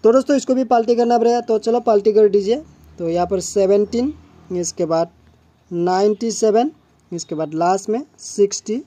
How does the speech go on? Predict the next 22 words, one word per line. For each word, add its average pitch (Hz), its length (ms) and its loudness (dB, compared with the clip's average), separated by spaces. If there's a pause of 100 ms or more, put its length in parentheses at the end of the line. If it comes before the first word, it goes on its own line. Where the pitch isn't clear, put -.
सेवन। 143 520 -4 (760)
तो 220 80 2
दोस्तों, 277 220 0
इसको 262 160 -2
भी 254 100 2
फटाफट 214 360 2
से 220 60 2
आप 202 140 2
लोग 185 160 2
स्क्रीनशॉट 190 500 -4
कर 170 180 -2
लीजिए। 135 400 -4 (580)
तो 226 80 4
चलो, 269 240 4
फिर 240 160 -4
से 220 220 0
एक 190 120 2
बार 202 140 2
बोल 196 220 4
देता 208 200 2
हूँ 214 100 4
मैं, 247 160 0